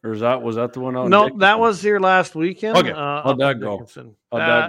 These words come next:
Speaker 1: go?
Speaker 2: it, I didn't make it, unfortunately. It went well from what I understand. And I, I thought she was, I tell you what, a lot of people, uh, actually contacted me, said that was just a great person to have on when I had her on that Wednesday. It didn't really have, it wasn't Second Amendment based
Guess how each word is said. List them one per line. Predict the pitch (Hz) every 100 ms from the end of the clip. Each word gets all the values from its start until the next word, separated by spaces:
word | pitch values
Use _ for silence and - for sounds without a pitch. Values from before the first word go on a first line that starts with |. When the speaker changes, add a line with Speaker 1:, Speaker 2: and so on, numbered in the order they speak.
| 180
Speaker 1:
go? | - 190
Speaker 2:
it, | -
I | 165
didn't | 196 180
make | 156 170 156
it, |
unfortunately. | 165 156 - 160 165 - 165 165 170 180
It | - 143 135
went | 147 151
well | 131 135 151
from | 147 147
what | 143
I | 143
understand. | 143 127 - 139 143 143 _ _ _ _ _ -
And | 160 175
I, | 175 185
I | 220
thought | 226 -
she | 202
was, | 180 147 143
I | 147
tell | - 196
you | 165
what, | 147 131
a |
lot | 135 156 180
of | -
people, | 147 156 190 185 _ _ 139
uh, | 131 127
actually | 135 143 - -
contacted | 135 127 127 127 _ 117
me, | 120 113 _ _ _ _
said | - 117
that | 135 143
was | 113
just | - 151 123 120
a |
great | 113 131 135 135 -
person | 131 135 131
to | 120
have | 127 123
on | 123 120
when | 120
I | 123
had | 120 120
her | 120
on | 120 120
that | 123 143
Wednesday. | 123 123 117 131
It | _ _ _ _ _ _ - 165
didn't | 214 214
really | 214 202
have, | 165 180 180 185
it | 180
wasn't | 214 202 139
Second | - 190 - 170
Amendment | 143 143 147 151 131 117
based | 131 143 - _